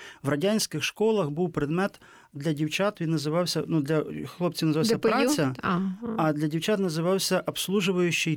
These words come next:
Speaker 1: труд. Є підручники, можна подивитися в бібліотеках, обслужуючий труд. От, е,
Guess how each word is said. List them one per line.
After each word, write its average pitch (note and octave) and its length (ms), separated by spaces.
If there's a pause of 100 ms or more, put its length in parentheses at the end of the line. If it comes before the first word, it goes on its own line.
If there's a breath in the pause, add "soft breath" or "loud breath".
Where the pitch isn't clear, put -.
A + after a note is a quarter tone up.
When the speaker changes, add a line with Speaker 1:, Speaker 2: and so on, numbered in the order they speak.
Speaker 1:
труд. C#3 420 (140)
Є E3 140
підручники, E3+ 800
можна C#3 320
подивитися D3 440
в B2 40
бібліотеках, C3+ 600
обслужуючий F3+ 680
труд. B2+ 320 (520 loud breath)
От, D3+ 300 (140)
е, D3 500